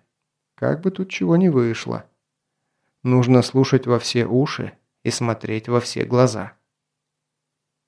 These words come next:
Тут и там, на качковатой поверхности гнилой топи,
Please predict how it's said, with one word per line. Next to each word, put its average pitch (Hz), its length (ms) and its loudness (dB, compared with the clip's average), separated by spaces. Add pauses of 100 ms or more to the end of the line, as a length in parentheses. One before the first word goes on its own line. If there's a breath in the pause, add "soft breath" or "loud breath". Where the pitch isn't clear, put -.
(3000)
Тут 156 180 4
и 139 80 6
там, 185 480 2
на 135 140 2
качковатой 170 560 2
поверхности 170 640 2
гнилой 135 400 6
топи, 180 500 0